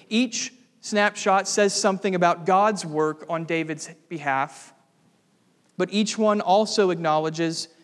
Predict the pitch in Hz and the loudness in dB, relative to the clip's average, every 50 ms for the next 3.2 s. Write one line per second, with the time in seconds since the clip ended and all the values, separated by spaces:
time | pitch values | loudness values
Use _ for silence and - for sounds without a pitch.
0 | _ _ - 175 165 170 165 175 175 180 190 196 175 170 170 165 180 185 185 185 | _ _ -4 -4 -4 -4 0 2 4 4 4 2 0 -2 -2 0 0 0 0 -2
1 | - - - 190 190 190 185 185 156 139 147 151 156 151 - - - _ _ _ | -6 -8 -4 -2 -2 -2 -2 -4 -8 -6 -6 -6 -6 -6 -6 -6 -8 _ _ _
2 | _ _ _ _ - 185 180 180 170 165 156 156 185 185 170 156 151 156 156 135 | _ _ _ _ -4 -2 -2 0 0 0 2 2 2 2 2 2 2 2 0 0
3 | 131 123 123 - | 0 -4 -10 -18